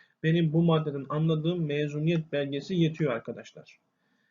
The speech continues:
Diploma varsa diploma da yeterli oluyor arkadaşlar. Yoksa bu yeterli oluyor. Ancak diplomanızı yine alın. Çünkü atandığınız zaman, e, ilçe Milli Eğitim Müdürlüğü'ne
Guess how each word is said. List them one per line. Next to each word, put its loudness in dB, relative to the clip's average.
Diploma 2
varsa 2
diploma 0
da -2
yeterli -2
oluyor -2
arkadaşlar. -4
Yoksa 0
bu 4
yeterli 0
oluyor. -2
Ancak 0
diplomanızı -2
yine 2
alın. 0
Çünkü -4
atandığınız -2
zaman, 0
e, -6
ilçe -2
Milli 2
Eğitim 0
Müdürlüğü'ne 0